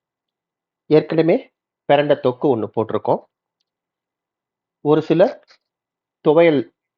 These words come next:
எப்படி பண்ணுவீங்க அப்படின்றத பத்தி கேட்டிருந்தாங்க. துவையல் நிறைய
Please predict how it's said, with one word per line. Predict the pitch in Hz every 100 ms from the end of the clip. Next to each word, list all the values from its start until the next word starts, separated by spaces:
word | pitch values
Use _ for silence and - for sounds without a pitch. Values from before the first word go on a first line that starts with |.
| -
எப்படி | 131 139 135
பண்ணுவீங்க | 120 123 120 113 107 - _ 117
அப்படின்றத | 117 120 110 -
பத்தி | 104 110
கேட்டிருந்தாங்க. | 104 101 85 92 135 - _ _ _ _ _ _ _ _ _ _ _ _ _ _ _ _ _ _ _ _ _ _ _
துவையல் | 165 190 196 180
நிறைய | 151 160